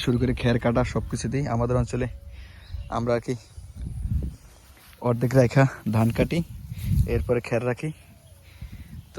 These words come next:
যার কারণে আমাদের অঞ্চলে একটু ধান উঠতে লেট হয়। তো এইগুলো ওঠার পরে ইনশাল্লাহ অবশ্যই এবছর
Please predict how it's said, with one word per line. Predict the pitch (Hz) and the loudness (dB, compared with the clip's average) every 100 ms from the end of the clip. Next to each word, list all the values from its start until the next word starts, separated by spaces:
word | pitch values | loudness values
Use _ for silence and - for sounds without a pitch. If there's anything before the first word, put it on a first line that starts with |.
| 113 | 0
যার | 113 | 0
কারণে | 127 120 120 | 2 0 0
আমাদের | 117 120 | 0 -2
অঞ্চলে | 113 120 | -4 -6
একটু | 110 117 - - 104 | -6 -8 -10 -14 -8
ধান | 104 113 | -4 -4
উঠতে | 113 - 120 | -4 -2 -4
লেট | 107 | 0
হয়। | 123 135 - - - - - - - - - - - - - - - 113 | 0 -2 -8 -20 -18 -14 -8 -8 -8 -12 -12 -12 -18 -20 -20 -20 -8 -4
তো | 107 110 113 | 0 2 2
এইগুলো | 120 131 123 | 2 2 4
ওঠার | 123 | 2
পরে | 127 123 | 2 0
ইনশাল্লাহ | 113 113 117 | 0 2 2
অবশ্যই | 120 - 120 - - | 2 2 0 0 -4
এবছর | 113 110 117 | -2 0 -2